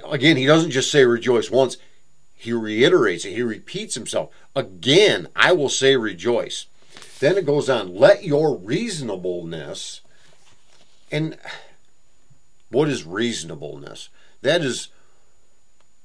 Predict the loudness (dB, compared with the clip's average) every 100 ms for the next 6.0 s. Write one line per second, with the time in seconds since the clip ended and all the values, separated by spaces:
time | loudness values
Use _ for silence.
0 | -20 -14 -2 0 0 2 0 0 -10 -10
1 | -2 0 0 0 -4 -4 -6 -8 -10 -12
2 | -16 -20 -20 -20 -20 -12 0 2 2 0
3 | 0 2 2 2 2 0 -12 -12 -4 -4
4 | -4 -8 -8 -4 -4 -4 -6 -12 -4 0
5 | 2 0 -4 -8 -8 -6 -8 -10 -12